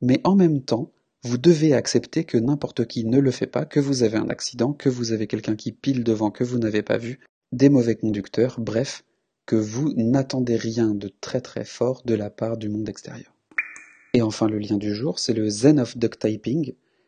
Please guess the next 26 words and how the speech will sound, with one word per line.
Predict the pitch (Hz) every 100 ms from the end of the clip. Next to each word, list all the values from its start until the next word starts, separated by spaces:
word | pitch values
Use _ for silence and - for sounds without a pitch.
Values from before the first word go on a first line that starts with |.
| _ -
Donc | 110
c'est | -
un | 156
post | 151 139 - 120
sur | - 135
une | 151
M | 127 110
L. | 107 135 - _ _ _ _ _ -
Ruby | 123 110 117 135 127
est | -
arrivé | 104 107 107 110
en |
quatre-vingt-quinze, | 98 98 107 104 101 - 147 123
il | 107
est | 104
devenu | 107 110 113
populaire | 110 107 - 107 107
à | 101
partir | 113 - 107
de | 107
deux | 104
mille | 107 107
et | 104
quelques | - 101 -
en | 101
Occident. | 101 - - 147